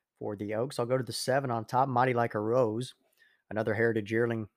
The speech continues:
a couple of years ago for fifty-two thousand dollars. Seven to two on the morning line. She's by F T D Dynasty of Cartel Rosie by Carter's Cartel, owned by Dunn Ranch. Monte Rosa trains, jockey Armando Cervantes.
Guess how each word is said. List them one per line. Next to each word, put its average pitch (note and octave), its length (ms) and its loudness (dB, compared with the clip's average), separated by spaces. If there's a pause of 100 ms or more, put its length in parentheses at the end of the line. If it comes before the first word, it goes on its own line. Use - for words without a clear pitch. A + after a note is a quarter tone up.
(180)
a - 60 -8
couple A#2 220 -2
of A2 80 2
years A2 180 0
ago A2+ 220 0
for A2 180 -8
fifty-two D3 500 -4
thousand A2 380 0
dollars. A#2+ 440 0 (720)
Seven F#3 380 4
to F3+ 40 -2
two F3+ 280 2
on D#3+ 80 2
the C#3 40 0
morning B2 320 0
line. A#2+ 280 0
She's D#3 260 -4
by E3+ 180 2
F C#3+ 140 0
T - 60 -8
D A#2+ 120 -4
Dynasty A#2+ 540 0
of A2 160 -2
Cartel A2+ 400 2
Rosie A#2 400 2
by G#2 140 0
Carter's G#2 340 0
Cartel, A2 580 0 (440)
owned G#2+ 100 -2
by G#2 100 4
Dunn G2+ 240 0
Ranch. A2+ 360 -2
Monte G#2+ 220 0
Rosa G#2 300 0
trains, C#3+ 400 -2
jockey A#2 300 0
Armando G#2 560 2
Cervantes. - 800 -2